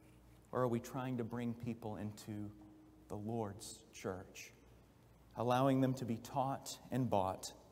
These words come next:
by His blood and grace? Notice James turns. Instead of talking about what they're doing, he begins to talk about what the Lord Himself does.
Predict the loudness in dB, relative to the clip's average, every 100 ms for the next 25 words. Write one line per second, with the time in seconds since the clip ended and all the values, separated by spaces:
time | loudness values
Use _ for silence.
0 | -2 -2 -2 -6 -4 2 4 2 0 -6
1 | -12 -20 -20 -10 -4 -2 -2 -2 -4 -6
2 | -8 -10 -20 -20 -20 -20 -20 -20 -12 6
3 | 8 8 6 0 4 4 4 0 -2 2
4 | 2 2 -2 -6 -8 -12 -20 -20 -20 -20
5 | -20 -20 -20 -20 -20 -20 -20 -12 0 4
6 | 10 10 10 10 10 10 8 10 10 10
7 | 10 8 8 8 8 8 2 -4 -8 -14
8 | -16 -18 -12 0 2 4 4 4 2 -4
9 | -8 -2 -2 0 2 2 2 -2 2 2
10 | 6 6 6 6 0 -4 -6 -4 0 2
11 | 0 -4 -16 -20 -20 -20 -20 -16 -2 0
12 | 2 0 -2 -2